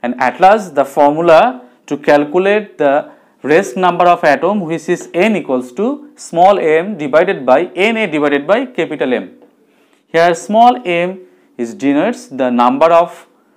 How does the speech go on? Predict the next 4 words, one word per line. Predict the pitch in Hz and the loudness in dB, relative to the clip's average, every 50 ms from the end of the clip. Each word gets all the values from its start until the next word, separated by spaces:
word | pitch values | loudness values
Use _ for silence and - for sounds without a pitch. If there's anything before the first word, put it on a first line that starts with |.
| _ _ - | _ _ -2
atom. | 117 123 120 - 170 196 240 262 285 - - - _ _ _ _ _ _ _ _ _ _ _ _ _ _ _ _ _ _ _ _ _ _ _ _ _ _ _ _ _ _ _ _ _ _ _ _ _ _ | -2 0 0 0 0 2 2 2 0 -4 -8 -20 _ _ _ _ _ _ _ _ _ _ _ _ _ _ _ _ _ _ _ _ _ _ _ _ _ _ _ _ _ _ _ _ _ _ _ _ _ _
Here | _ - 170 190 170 185 226 254 | _ -2 2 4 4 4 2 0
small | - - 185 190 196 208 220 - | -4 -8 -2 0 2 2 0 0
m | - 202 185 185 190 196 - | -2 -4 -4 -4 -4 -8 -12